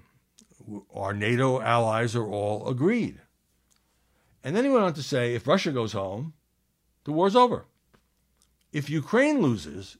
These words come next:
it's wiped off the map." And there's also this question now of, is,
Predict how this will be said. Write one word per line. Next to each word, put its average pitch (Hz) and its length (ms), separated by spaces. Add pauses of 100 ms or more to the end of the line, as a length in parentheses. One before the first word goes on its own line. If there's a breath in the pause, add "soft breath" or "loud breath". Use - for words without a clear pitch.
(120)
it's 127 160
wiped 139 260
off 117 200
the 110 100
map." - 320 (1200)
And 139 100
there's 190 140
also 254 260
this 143 100
question 113 360
now 98 260
of, 98 160
is, 98 320